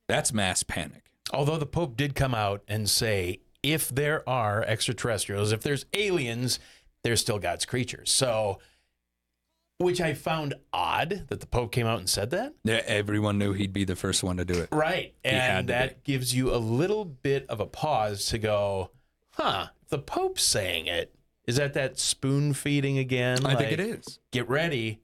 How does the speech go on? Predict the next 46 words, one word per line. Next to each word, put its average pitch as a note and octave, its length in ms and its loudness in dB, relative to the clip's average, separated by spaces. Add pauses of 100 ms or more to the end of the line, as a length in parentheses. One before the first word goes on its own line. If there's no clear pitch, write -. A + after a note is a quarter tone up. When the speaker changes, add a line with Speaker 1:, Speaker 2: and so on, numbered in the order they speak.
(460)
Speaker 2:
Now, B2 180 2
it's C3+ 120 2
not E3+ 220 0
that D#3 260 2
big C#3+ 140 -2
of C3+ 60 0
a C3+ 40 0
deal B2+ 260 2
because B2 380 0 (280)
he C3+ 140 2
said B2 220 4
they're A#2+ 140 0
all A2+ 140 0
God's A2 280 0
creatures, G#2+ 480 0
so G2+ 520 0 (260)
we A#2 80 0
don't A2 120 2
have G#2+ 120 0
to - 60 -8
freak - 380 -4
out G2 300 -2
as F#2 280 0
bad F2+ 400 -2
to G#2+ 80 -4
think F#2+ 320 -6
that F#2 220 -4 (600)
we're A2 160 2
not F2 160 0
the F2 120 -10
only F2 160 -8
ones - 220 -6
out G2 240 0
there. - 200 -10 (340)
Speaker 1:
Right. C#3+ 260 2 (760)
But, E3 300 0 (120)
again, C3+ 420 -4 (180)
that's A2 300 0
the D3+ 180 0
idea A#2+ 500 2
that F2 200 -2 (580)
slow A2+ 440 4
disclosure. F#2 580 -2 (100)
Speaker 2:
Mm-hmm. F3 200 2 (440)
Speaker 1:
Right? F#2+ 320 2
So G2+ 500 2